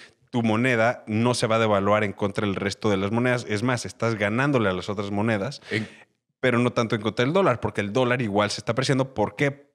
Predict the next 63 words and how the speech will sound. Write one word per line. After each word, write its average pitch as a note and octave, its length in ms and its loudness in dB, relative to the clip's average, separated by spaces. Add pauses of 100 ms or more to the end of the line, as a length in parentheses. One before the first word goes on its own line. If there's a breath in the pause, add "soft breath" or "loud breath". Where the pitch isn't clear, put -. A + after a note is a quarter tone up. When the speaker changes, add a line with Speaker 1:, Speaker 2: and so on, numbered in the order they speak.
(100)
Speaker 1:
Porque D#3+ 280 4
la D3+ 100 4
energía C3 400 2
está B2 380 0
en A2 200 -2
precio B2+ 340 -2
de A2 100 2
dólares. A2 460 0
Entonces, A2+ 560 -4
Speaker 2:
Es G#2+ 80 -4
Speaker 1:
como G#2 60 0
Speaker 2:
la A#2+ 80 4
Speaker 1:
lo C3 100 2
quieres A#2+ 220 0
Speaker 2:
base. A2+ 140 0
Speaker 1:
ver, - 100 -8
es G#2 80 0
la G#2 140 2
base A2 340 0
de, G2+ 100 -2
la, F#2+ 140 -4
de, G2+ 280 -6
de G#2 200 -2
esa G#2 500 0
Speaker 2:
Tienes F3 240 0
que - 80 2
pas-, F2+ 80 2
Speaker 1:
ganancia. A#2 340 -2
Speaker 2:
tienes D3+ 200 -2
que D3 80 0
pasar C#3 320 0
por C3 160 2
ellos C#3+ 440 -2
Speaker 1:
Exacto. G2+ 200 0
Speaker 2:
para A2+ 120 4
después G#2 300 -2
pasar A2 320 0
por G2 160 -2
ti. D3+ 300 -2
Y A2 80 -4
también G#2 260 -2
tienes G#2 220 -2
el G2+ 100 -2
otro G#2 220 0
lado F#2+ 260 2
de F2+ 140 2
la F2 100 0
moneda, A2 380 0
que F#2 100 -2
es F2 140 -6
lo G2 80 0
Speaker 1:
Así F2+ 100 -2
es. F#2+ 80 -4
Speaker 2:
súper F#2+ 160 -2
negativo, G2 360 -2
como F2+ 180 -6
Europa, G#2 340 0
que F2 180 -8
es F2 160 -10
muy G#2 220 0
dependiente G2 540 -2
de B2 80 -2
energía. C3 480 -4